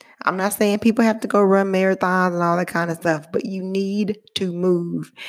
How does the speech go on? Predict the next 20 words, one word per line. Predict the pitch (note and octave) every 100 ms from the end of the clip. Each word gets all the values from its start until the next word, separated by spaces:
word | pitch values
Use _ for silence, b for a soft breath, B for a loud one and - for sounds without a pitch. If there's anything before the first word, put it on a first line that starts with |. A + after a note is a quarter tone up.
| B B -
Exercise | F#3+ - A3+ - G3+ G#3 G#3
produces | - E3 D3+ E3 F3+ - A3+ A3+ A3+ - B B B
hormones | - G3 F#3+ F#3+ F#3+ G3+ G3+ - _ _
that | F3 - -
I | F3+
call | - G#3
happy, | G3 - E3+ D3+ D3+ D3 E3 - -
happy | - F3+ - D3
hormones. | D3+ D3 D#3 D3+ D#3 D#3 - B B B -
It's, | E3+ -
uh, | D#3+
endorphins | - D#3+ D3+ E3+ F3+ F3+ F#3 F3
that | E3+ -
stimulates | - - F#3 E3+ D#3+ D#3+ D#3+ - -
just | E3+ D#3+ - -
so | - A3 G#3 F#3
much | E3 C3 G#2+
in | A2+
your | B2+
body. | - B2+ G#2+ A2 D#3